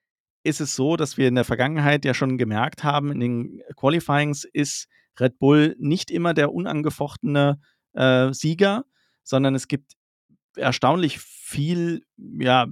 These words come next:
Dynamik, was, was die Pole-Sitter angeht. Und das wird hier in Singapur wahrscheinlich auch ein Thema werden.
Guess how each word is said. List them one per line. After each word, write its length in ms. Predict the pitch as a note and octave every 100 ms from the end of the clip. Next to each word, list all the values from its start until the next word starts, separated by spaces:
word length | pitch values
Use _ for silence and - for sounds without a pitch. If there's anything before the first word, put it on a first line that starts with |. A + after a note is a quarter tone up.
| - -
Dynamik, 540 | A#2+ B2 F3 F#3 D#3
was, 320 | C#3+ - -
was 160 | C3 B2
die 100 | C3
Pole-Sitter 520 | - D3 D#3 E3 E3+
angeht. 460 | - E3 E3 G3 - _ _ - - _ _
Und 200 | C#3 C3+
das 160 | C#3+
wird 100 | E3+
hier 140 | - E3
in 100 | D3+
Singapur 600 | D3 F3 E3+ - E3 D#3
wahrscheinlich 400 | C#3 C#3 C3+ -
auch 120 | F#3+
ein 120 | D#3
Thema 280 | - G#2+ G2+
werden. 400 | G#2 A2 D#3